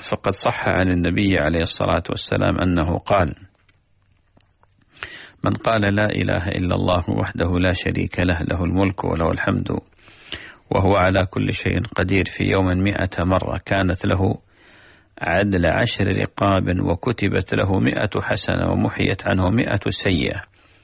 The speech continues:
وكانت له حرزا من الشيطان يومه ذلك حتى يمسي، ولم يأتي أحد أفضل مما جاء به إلا أحد عمل أكثر من ذلك،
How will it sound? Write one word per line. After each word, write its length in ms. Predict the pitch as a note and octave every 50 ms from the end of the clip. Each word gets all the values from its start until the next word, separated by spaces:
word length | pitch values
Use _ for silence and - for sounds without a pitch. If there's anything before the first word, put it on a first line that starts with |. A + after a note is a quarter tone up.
| - - -
وكانت 580 | G2+ G2 - - A2+ G#2+ - G#2 G2+ F#2+ - G#2
له 280 | G#2 G2+ F2+ F#2 -
حرزا 560 | - - - - C#3 A#2 G#2 F#2+ F2 D#2+ - - _ _ _ - - - - - - - - _ _ - G2
من 160 | G2+ A#2 B2
الشيطان 560 | A#2+ G#2+ - - A#2 A#2 - - C#3 C#3 C#3 C3+ B2 - - - -
يومه 480 | A#2+ A2+ C3+ D#3+ C#3 - A#2+ A#2 A#2+
ذلك 400 | B2+ C3 C#3 D3 C#3+ C#3 - -
حتى 320 | A2 - A#2+ A#2+ - - F2
يمسي، 360 | E2 D2+ C#2 - - - - - _ _ _ _ _ _ _ _ _ _ _ _ _ -
ولم 300 | B2+ B2+ C#3+ D3+ D3 C#3
يأتي 420 | C#3 C#3 - - - - - -
أحد 240 | - - - G2+ G#2+ G2+ F#2+ - - - - _ -
أفضل 580 | - B2 A2+ - - G#2+ G#2 F#2 F2 F2+ F#2 F2+
مما 200 | F2+ F2 E2+ F2
جاء 340 | F2 F#2 G2+ F#2+ - E2 E2+
به 260 | E2+ F#2 E2+ F2 F2+ - - _ _ - - - - - _ _ _ -
إلا 360 | - G#2 G#2 G2 G2 - - -
أحد 260 | - - - - -
عمل 500 | F2+ D#2+ E2 F2 G2 G#2 G2+ F#2 E2+ E2
أكثر 460 | - - - - - - A2 - -
من 160 | E2+ E2+ E2 E2+
ذلك، 540 | F2 F#2+ F#2 F#2 F#2+ G2+ G2+ - C3 - -